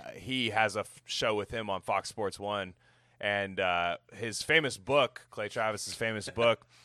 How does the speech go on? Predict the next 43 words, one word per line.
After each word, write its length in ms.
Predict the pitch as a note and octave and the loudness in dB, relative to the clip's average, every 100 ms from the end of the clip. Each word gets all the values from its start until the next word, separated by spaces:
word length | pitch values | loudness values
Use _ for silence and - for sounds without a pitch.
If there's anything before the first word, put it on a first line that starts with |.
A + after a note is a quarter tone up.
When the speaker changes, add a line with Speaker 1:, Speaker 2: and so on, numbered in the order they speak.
| _ - _ - | _ -20 _ -2
Speaker 1:
uh, 60 | A2+ | 4
I, 340 | G#2+ G#2+ B2+ B2+ | 6 6 4 4
I 40 | |
believe 220 | B2 F#3+ | 4 4
I 80 | A#2+ | 4
actually 260 | G2+ - A#2 | 2 0 -2
might 120 | G#2 | -2
have 60 | F#2+ | 0
talked 260 | B2 G#2 G#2 | 2 2 0
about 180 | G2 | -4
this 160 | G2 F#2+ | -4 -4
on 100 | G2+ | -2
the 40 | F#2+ | 0
last 280 | G2 G2+ | 0 0
one, 120 | G#2+ F#2+ | -4 -2
but, 240 | G2 F2+ | -2 -2
but 220 | G2 G2+ G2 | 0 0 0
he, 180 | A#2+ | 0
it's 240 | A2+ A2+ - | 0 -2 0
called 200 | B2 A2 | 2 2
Speaker 2:
<laughs> 40 | |
Speaker 1:
Republicans 560 | G2+ A2+ G#2 G2+ G#2 F2 | 2 0 0 -2 -6 -2
Buy 180 | F#2+ F#2+ | 0 0
Sneakers 460 | - F#2+ F#2 F2+ | -4 -8 -8 -10
Too. 260 | - F#2+ F2 | -8 -6 -6
So 320 | - F#2+ F2 - - - | -2 -2 -2 -6 -14 0
we, 420 | B2+ B2+ A#2+ - A#2 | 4 4 2 -2 2
that 220 | C3+ D3+ | 8 8
is 180 | D#3 - | 8 4
currently, 680 | - D#3 E3 E3 C#3 A#2+ A2+ | 0 6 6 6 4 4 4
according 400 | A2 D3 D3+ C3+ | 2 4 4 4
to 120 | B2+ | -2
Mister 260 | A#2 A2 G#2 | -4 -4 -4
Bezos, 640 | G#2 A#2 G#2+ G#2 F#2+ - | 0 2 2 0 0 0
that 200 | A2 A2 | 2 2
is 140 | G#2+ - | 2 0
currently 420 | C3 B2+ A#2+ G#2+ | 2 2 2 -2
gonna 260 | G2 G#2 G2 | -2 0 2
arrive 240 | G2+ G2 | 2 2
in 60 | F#2+ | 0
my 120 | F#2 | -2
mailbox 540 | F#2 F#2+ F2+ F2 - - | 2 2 4 2 0 -8
tomorrow. 540 | F2+ F2 F2 E2 | -4 0 2 0